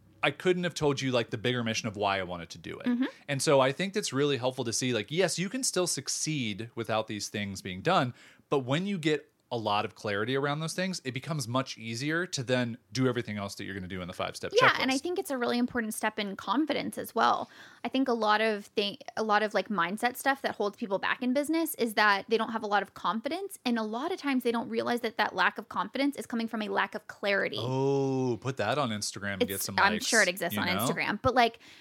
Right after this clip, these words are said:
Speaker 2: once you know who your audience is, you can very confidently claim that in your social media, in your emails, and on your website, things like that. So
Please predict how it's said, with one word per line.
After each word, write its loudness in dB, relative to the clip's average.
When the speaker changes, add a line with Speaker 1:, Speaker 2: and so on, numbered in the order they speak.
Speaker 2:
once 0
you 2
know 4
who 0
your 2
audience 2
is, 0
you 0
can -4
very 0
confidently -2
claim -2
that -2
in -2
your -2
social -4
media, 2
in 2
your 0
emails, 2
and -4
on 2
your 4
website, 2
things -4
like -2
that. -6
So 4